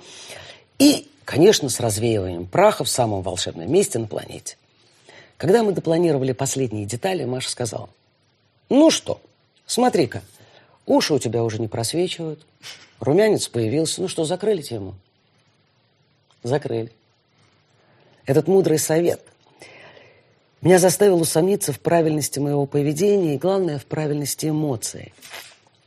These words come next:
Маша просто взяла, достала меня за шкирку из пучины животного страха и ловко превратила разрушение в созидание.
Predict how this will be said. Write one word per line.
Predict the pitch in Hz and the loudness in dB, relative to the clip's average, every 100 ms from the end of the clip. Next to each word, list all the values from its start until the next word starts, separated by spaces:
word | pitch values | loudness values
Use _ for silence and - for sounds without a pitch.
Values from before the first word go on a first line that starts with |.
| - | -2
Маша | 175 277 | 0 0
просто | - 170 - | -2 -2 -2
взяла, | 151 185 208 | -2 0 0
достала | 156 147 202 202 | 2 2 4 6
меня | 175 139 | 6 2
за | 143 | 0
шкирку | - - 117 - | -2 -2 -2 -2
из | 110 | -6
пучины | - 127 - 135 | -4 -4 0 0
животного | 120 117 123 156 139 131 | 2 2 2 0 0 -4
страха | - - 76 - - - _ _ - _ _ | -4 -6 -8 -8 -14 -20 _ _ -20 _ _
и | 151 | 4
ловко | 202 - 139 | 4 4 -2
превратила | - 127 123 131 - 127 | -2 0 0 -2 -2 -4
разрушение | 117 113 120 120 165 160 123 104 | -2 -4 -4 -4 -4 -2 -4 -6
в | |
созидание. | - 143 127 98 76 55 - | -6 -4 -4 -8 -10 -16 -18